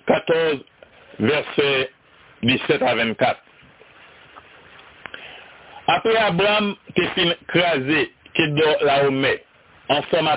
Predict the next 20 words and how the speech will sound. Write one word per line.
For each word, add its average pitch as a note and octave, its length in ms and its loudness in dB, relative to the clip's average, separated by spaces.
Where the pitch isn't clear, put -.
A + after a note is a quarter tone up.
tout D#3 160 -2
lòt D3+ 320 0
wa C3+ 160 4
ki D3 140 -2
te D#3+ 160 2
fè D3+ 240 2
tèt E3+ 240 2
ansanm C#3 420 -2
avèk B2+ 360 0
Kedorlaomè C#3 800 2
yo. F#2+ 100 0
Li C#3+ 140 0
t F3+ 80 2
ap F3+ 140 -2
tounen F#3 400 2
lakay A#2+ 460 0
li. F2+ 120 -6
Wa E3 280 0
Sodòm G3+ 420 2
nan G3+ 300 2